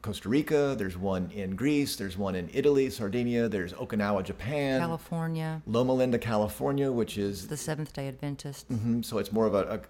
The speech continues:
Speaker 1: you know, not a genetic group, but more of a, a, a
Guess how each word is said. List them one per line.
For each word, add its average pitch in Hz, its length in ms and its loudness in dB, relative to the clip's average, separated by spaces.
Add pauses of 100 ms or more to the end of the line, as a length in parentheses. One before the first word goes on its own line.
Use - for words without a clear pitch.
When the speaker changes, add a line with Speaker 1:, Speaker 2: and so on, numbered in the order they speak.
Speaker 1:
you 110 80 -6
know, 92 100 -6 (320)
not 110 160 0
a 110 60 0
genetic 101 420 0
group, 104 300 -4
but 101 160 -4
more 104 160 -2
of 98 80 0
a, 92 220 -2 (120)
a, 101 280 -8
a 92 40 -8